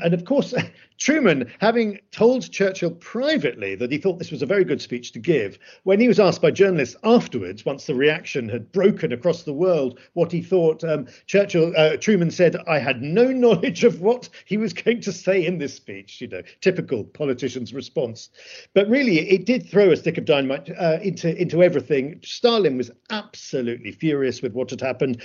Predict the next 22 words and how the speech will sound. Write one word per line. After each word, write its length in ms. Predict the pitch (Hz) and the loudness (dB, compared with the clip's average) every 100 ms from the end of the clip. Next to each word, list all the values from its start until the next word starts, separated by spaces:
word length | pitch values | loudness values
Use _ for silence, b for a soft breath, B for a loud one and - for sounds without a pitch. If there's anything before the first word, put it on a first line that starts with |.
| B - | B 2
blamed 320 | 156 143 127 | 4 4 0
Truman 360 | 175 160 143 | 2 2 0
for 140 | 123 135 | 0 2
allowing 480 | 123 151 175 170 165 | 2 4 4 2 0
it 180 | 143 | -4
to 100 | - | -6
happen. 560 | 131 135 - 117 101 90 b b b b _ | -4 -4 -4 -6 -6 -10 b b b b _
But 220 | 196 202 | 0 0
really, 580 | 190 226 233 220 220 - _ - | 2 4 4 4 0 -4 _ -4
it 120 | 180 | 4
was 160 | 185 196 | 4 4
a 60 | |
turning 420 | - 185 165 120 | 2 2 2 0
point, 320 | 113 92 92 - | -4 -8 -10 -8
because 280 | 175 165 180 | -6 -2 -2
what 240 | 196 247 247 | 4 4 4
Churchill 600 | 190 180 185 135 123 120 | 2 0 0 0 -2 -6
had 180 | - 165 | -4 -4
said 460 | - 170 107 90 - _ _ _ | 0 0 0 -2 -12 _ _ _
was 180 | 143 - | -2 -2
completely 500 | - 123 156 151 123 | -4 -6 -4 -4 -4
true. 380 | - 135 92 | -2 -2 -2